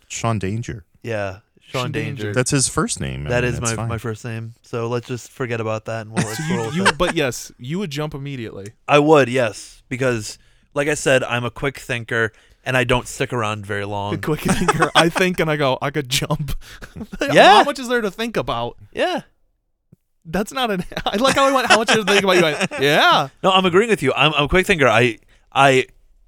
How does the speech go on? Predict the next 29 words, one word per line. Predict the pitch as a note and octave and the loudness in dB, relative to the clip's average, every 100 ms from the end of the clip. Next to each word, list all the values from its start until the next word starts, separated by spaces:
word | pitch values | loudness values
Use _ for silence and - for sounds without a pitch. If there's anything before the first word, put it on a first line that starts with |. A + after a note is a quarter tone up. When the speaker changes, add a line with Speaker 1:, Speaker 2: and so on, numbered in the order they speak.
| _ _ _ _ | _ _ _ _
Speaker 3:
How | - | -6
Speaker 2:
survey | D#3+ D3+ E3 | 0 2 2
my | F#3 | 0
surroundings | - D3+ D3 C#3+ | 0 0 0 -2
and | C#3 | 0
I | |
go, | C3 | 0
"I | B2 C#3 | 2 0
can | E3 | 0
do | B2+ B2 | 2 4
that." | B2+ C3+ - - - _ - - | 6 4 2 -12 -20 _ -12 -10
It's | - | -2
my, | D#3 | 0
it's | D3+ | 2
my | F3 | 4
way | D#3+ D#3 | 6 6
out. | C#3 D3+ | 6 6
I | C#3 | 4
gotta | C3 C#3+ | 4 4
get | D#3 | 4
out | B3+ | 2
of | D4+ | 2
here. | B2+ A2 A2 - | -2 -2 -6 -6
Speaker 1:
I'm | G#2+ A2 | -2 -2
stuck. | - G2 F#2 | 0 -2 -2
I | F2 | -6
should | D#2+ E2+ D2+ | -8 -10 -8
jump. | C#2+ C2 - - _ _ _ _ | -8 -8 -12 -16 _ _ _ _
That's | D#2+ - - | -8 -8 -10